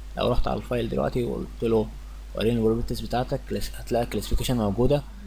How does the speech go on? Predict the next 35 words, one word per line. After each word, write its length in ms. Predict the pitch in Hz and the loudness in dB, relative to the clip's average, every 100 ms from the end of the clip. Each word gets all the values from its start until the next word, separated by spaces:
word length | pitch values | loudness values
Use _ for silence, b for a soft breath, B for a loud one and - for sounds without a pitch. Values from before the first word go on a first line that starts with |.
| - - - B B B - | -14 -14 -14 B B B -4
بس 180 | 127 117 | 0 0
الكلاسيفيكيشن 800 | 120 - 120 117 123 135 135 151 | 0 0 0 2 2 2 0 0
انا 460 | 131 127 113 85 85 | 0 0 0 -2 -2
كلاسيفيكيشن 520 | 110 - - 139 143 | -4 -4 -2 0 2
مش 160 | 127 120 | 0 0
موجود 220 | 110 120 | 0 0
فيها 240 | - 127 | 0 0
اي 180 | 123 120 | 2 0
بروبرتيز 540 | 107 101 117 123 123 - - - | 0 0 0 0 -2 -4 -12 -6
اقدر 160 | 107 92 | -2 -2
استخدمها. 280 | - - 98 B B B B - - - | -4 -6 -8 B B B B -12 -12 0
زي 60 | 135 | 0
ما 60 | |
اتفقنا 320 | 135 - 139 | 0 -2 -4
الكلاسيفيكيشن 520 | 135 123 - - 135 127 | -4 -6 -2 0 0 0
دي 80 | |
بتحدد 340 | 135 - 120 123 | 0 -2 -2 -2
البروبرتيز 540 | 113 101 117 127 135 | 0 2 2 2 0
بتاعت 260 | - 117 123 | 0 0 2
الفايل 460 | 208 214 208 - - - | 0 2 2 0 -6 -6
اللي 120 | 90 | -4
عندي. 260 | 85 - - B B B - | -2 -4 -6 B B B -8
آه، 260 | - 101 101 | 0 2 4
علشان 420 | 92 104 - 143 | 4 2 4 2
ابتدي 320 | 131 135 143 | 2 2 4
اقدر 280 | 127 131 127 | 4 2 0
أ-، 240 | 113 - 92 | 0 -2 -4
او 160 | 76 | -4
خلينا 300 | 76 92 123 | -2 2 4
نروح 280 | 127 123 131 | 4 4 4
بس 180 | 123 - | 4 2
الاول 300 | 104 120 110 | -2 0 0
على 140 | 101 | -2
التولز، 580 | 101 101 - 117 117 110 | -6 -6 0 2 2 2
آه، 200 | 101 98 | 4 2